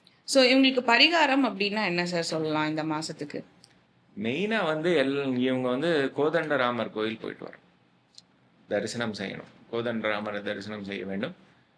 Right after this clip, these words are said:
Speaker 2: வியாழக்கிழமை அன்னைக்கு போயிட்டு வர்றது ரொம்ப நல்லது. போயிட்டு வந்தாங்கன்னாக்கா இவங்களுக்கு நல்லது.
Speaker 1: ஆ,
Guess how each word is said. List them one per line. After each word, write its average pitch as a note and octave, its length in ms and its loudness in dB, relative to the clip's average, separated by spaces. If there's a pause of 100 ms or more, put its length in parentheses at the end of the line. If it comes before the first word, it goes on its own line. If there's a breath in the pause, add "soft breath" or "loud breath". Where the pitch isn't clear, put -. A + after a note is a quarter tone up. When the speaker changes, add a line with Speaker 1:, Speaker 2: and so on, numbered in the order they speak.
Speaker 2:
வியாழக்கிழமை A#2 680 2
அன்னைக்கு G#2+ 240 -4
போயிட்டு G#2+ 260 0
வர்றது G2+ 260 -2
ரொம்ப A2 240 -6
நல்லது. G2 260 -10 (640)
போயிட்டு A2 300 -6
வந்தாங்கன்னாக்கா F#2+ 360 -6
இவங்களுக்கு - 400 -10
நல்லது. - 340 -12 (220)
Speaker 1:
ஆ, G#3 440 2